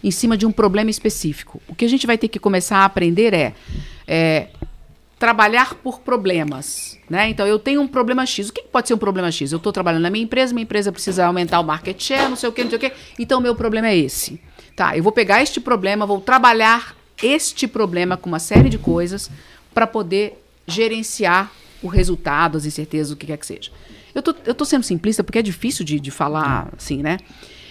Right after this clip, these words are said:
E eu criei um exercíciozinho lá, onde é, é, eu chamo de domínio doma, né?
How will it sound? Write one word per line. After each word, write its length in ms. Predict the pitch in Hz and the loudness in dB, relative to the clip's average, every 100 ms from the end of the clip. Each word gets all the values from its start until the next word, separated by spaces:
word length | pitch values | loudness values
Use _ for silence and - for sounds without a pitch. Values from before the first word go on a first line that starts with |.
| - | -6
E 120 | - | 4
eu 140 | 254 285 | 4 6
criei 260 | 330 320 | 6 6
um 100 | 277 | 6
exercíciozinho 880 | 240 196 175 - 196 160 143 170 147 | 6 4 0 -4 -6 -6 -2 -2 -2
lá, 320 | 151 170 156 - - - | 0 0 -2 -12 -20 -10
onde 480 | - 185 170 185 170 - | -4 -2 -2 -2 -4 -2
é, 460 | 160 160 160 156 - | -2 0 0 -2 0
é, 80 | |
eu 160 | - 151 | 0 0
chamo 220 | - 226 | -2 -2
de 80 | 202 | 2
domínio 400 | 202 208 233 220 | 2 2 0 0
doma, 500 | 160 165 147 139 135 - - - | 4 4 2 -4 -8 -16 -20 -12
né? 220 | 156 170 | -4 -4